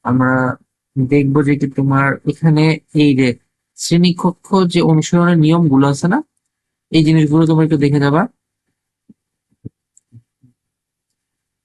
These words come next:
এরপরে যদি আমরা দেখি, দেখবো যে কি তোমার এই যে পাঁচ ছ জনের দল, এটা দলগত কাজ হিসেবে আসতে পারে। So এটা অবশ্যই, অবশ্যই তোমরা প্র্যাকটিস করে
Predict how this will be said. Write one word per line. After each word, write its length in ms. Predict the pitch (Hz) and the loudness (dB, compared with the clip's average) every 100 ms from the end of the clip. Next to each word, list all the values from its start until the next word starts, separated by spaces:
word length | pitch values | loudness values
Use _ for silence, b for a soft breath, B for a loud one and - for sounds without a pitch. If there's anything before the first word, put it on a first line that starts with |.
| _ | _
এরপরে 440 | 143 - - 156 156 185 170 147 | -14 -12 -4 -2 0 0 0 0
যদি 140 | 147 143 | -2 -2
আমরা 200 | 143 143 135 | -2 -2 -2
দেখি, 320 | 143 139 160 151 143 127 | -4 -2 -2 0 0 -2
দেখবো 200 | 131 135 135 | -2 -2 -2
যে 60 | 135 | -4
কি 60 | 135 139 | -6 -4
তোমার 240 | 139 139 131 - _ _ _ - | -2 -2 -4 -8 _ _ _ -4
এই 160 | 131 135 | 0 0
যে 100 | 131 139 | 0 -2
পাঁচ 140 | 143 | -4
ছ 60 | - 156 | -2 0
জনের 200 | 156 160 | 2 0
দল, 200 | - 135 147 | 0 0 0
এটা 120 | 147 | 0
দলগত 380 | 131 131 135 143 156 151 | 0 0 0 0 -2 -2
কাজ 120 | 147 139 | -2 -2
হিসেবে 220 | 156 147 143 | -2 -2 -4
আসতে 180 | - 143 | -4 -2
পারে। 160 | 156 240 - _ _ _ - | -2 -4 -8 _ _ _ -20
So 160 | - 135 135 | -8 -6 -4
এটা 140 | 127 143 139 | -2 -2 0
অবশ্যই, 340 | 135 - 175 | -2 -2 0
অবশ্যই 360 | 147 139 170 214 - _ _ _ _ _ _ - | 0 -2 -2 -4 -6 _ _ _ _ _ _ -6
তোমরা 160 | 127 | -4
প্র্যাকটিস 340 | 127 143 151 151 | -2 -4 -4 -4
করে 120 | 160 | 0